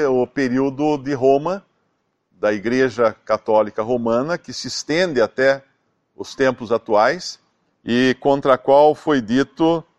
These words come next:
no versículo vinte e um,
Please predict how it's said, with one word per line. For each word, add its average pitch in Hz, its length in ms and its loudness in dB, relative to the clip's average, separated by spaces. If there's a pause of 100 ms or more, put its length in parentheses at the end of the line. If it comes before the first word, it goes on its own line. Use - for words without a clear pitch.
(500)
no 113 220 0
versículo 113 1200 2
vinte 120 320 -8
e 143 40 0
um, 175 180 -4